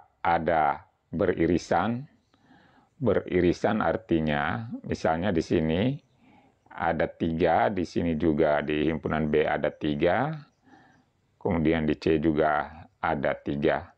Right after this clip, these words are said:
Artinya ketiga himpunan ini ada irisannya. Ah, termasuk lima. Di sini di himpunan A ada lima,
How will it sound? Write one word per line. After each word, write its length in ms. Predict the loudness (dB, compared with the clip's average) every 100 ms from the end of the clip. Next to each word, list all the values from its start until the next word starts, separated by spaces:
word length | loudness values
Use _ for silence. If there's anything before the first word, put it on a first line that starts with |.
| -20 -20 -20 _ -6
Artinya 640 | -4 -2 0 2 2 -2 -4
ketiga 560 | -4 0 0 2 2 0
himpunan 560 | -2 -2 -2 0 -2
ini 400 | -2 0 0 0 -4 _ _ _ _ _ _ _
ada 400 | -4 0 0 0 0
irisannya. 800 | -2 0 0 -2 -2 -2 -4 -6 -14 _ _ _ _ _ -20 -20 _ _ _ _ -20 -8
Ah, 400 | -4 -2 0 -2 -4
termasuk 800 | -2 0 -2 0 0 0 -4 -4
lima. 560 | 2 2 2 0 -4 -8
Di 80 | -18
sini 360 | -6 -2 0 -2 -2 -2
di 160 | 0
himpunan 320 | 0 -2 -4 -4
A 240 | -4 -4 -2
ada 320 | -4 -2 -2
lima, 560 | -2 -2 -2 0 -2